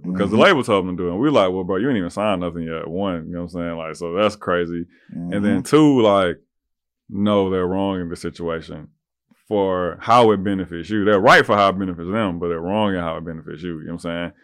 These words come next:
Speaker 2: Facts.
Speaker 1: And so, but I think a lot of artists just are willing to be super compromising out the gate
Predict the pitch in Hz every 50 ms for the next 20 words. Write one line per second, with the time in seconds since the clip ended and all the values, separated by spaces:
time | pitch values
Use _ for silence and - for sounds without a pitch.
0 | _ - - 80 78 - _ - - 107 110 - 120 113 113 107 117 110 110 110
1 | - 127 127 117 110 104 110 107 110 104 104 104 98 104 104 101 92 90 92 95
2 | 85 92 92 90 90 95 101 101 101 98 - 98 92 87 95 95 92 92 87 85
3 | - _ _ - - - 131 123 113 107 92 - 110 110 107 110 101 92 92 92
4 | 90 90 90 90 87 80 80 80 82 95 98 95 85 -